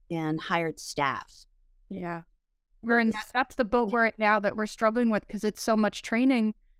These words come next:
Speaker 2: to pay for, for staff who might not stay that long.
Speaker 1: Yeah. Yeah.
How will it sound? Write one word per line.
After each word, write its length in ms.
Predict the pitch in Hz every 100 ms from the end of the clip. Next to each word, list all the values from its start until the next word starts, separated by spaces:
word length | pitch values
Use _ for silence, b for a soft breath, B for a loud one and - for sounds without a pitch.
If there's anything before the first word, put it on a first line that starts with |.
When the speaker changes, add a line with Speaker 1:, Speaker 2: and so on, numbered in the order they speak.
| _ -
Speaker 2:
to 60 | 220
pay 220 | 202 208
for, 240 | - 214
for 160 | 185 196
staff 380 | - 196 208 -
who 80 |
might 200 | 196 185
not 200 | 185 165
stay 240 | - 202 202
that 240 | 185 -
long. 300 | 151 - - - _ _ _ _ _ -
Speaker 1:
Yeah. 240 | 135 - - _ _ -
Yeah. 240 | 135 -